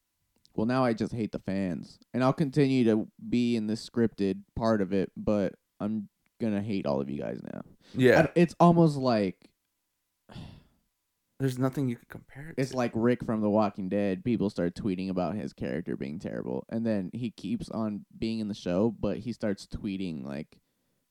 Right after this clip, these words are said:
Speaker 1: "Fuck you guys. My character's the best. What do you, what do you guys know? It's all fake. I, I
Speaker 2: Yeah.
Speaker 1: didn't even really shoot that zombie."
Speaker 2: Yeah. Well, no, I still don't think it.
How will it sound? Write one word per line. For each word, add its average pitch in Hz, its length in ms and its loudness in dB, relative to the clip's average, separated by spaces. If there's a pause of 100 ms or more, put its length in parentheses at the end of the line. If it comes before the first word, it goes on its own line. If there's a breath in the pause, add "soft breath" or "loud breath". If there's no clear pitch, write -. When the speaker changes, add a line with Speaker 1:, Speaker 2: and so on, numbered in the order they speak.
(140)
Speaker 1:
"Fuck 160 220 -2
you 143 100 2
guys. 107 500 -2 (100)
My 135 140 -2
character's 135 460 0
the 123 80 -2
best. 113 540 -2
What 131 120 -2
do 135 180 -4
you, 123 200 -4
what 131 100 0
do 143 60 2
you 139 40 -6
guys 139 280 2
know? 98 420 0 (300)
It's - 120 0
all 170 120 8
fake. - 480 0 (680)
I, - 60 -16
I - 140 -20
Speaker 2:
Yeah. 123 140 6 (100)
Speaker 1:
didn't 165 160 4
even 151 260 2
really 147 240 6
shoot 160 300 4
that 135 180 4
zombie." 110 540 0 (480)
Speaker 2:
Yeah. 123 260 2 (720)
Well, 123 120 0
no, 127 100 6
I 120 100 6
still 127 260 0
don't 113 220 -2
think 113 180 -6
it. - 220 -4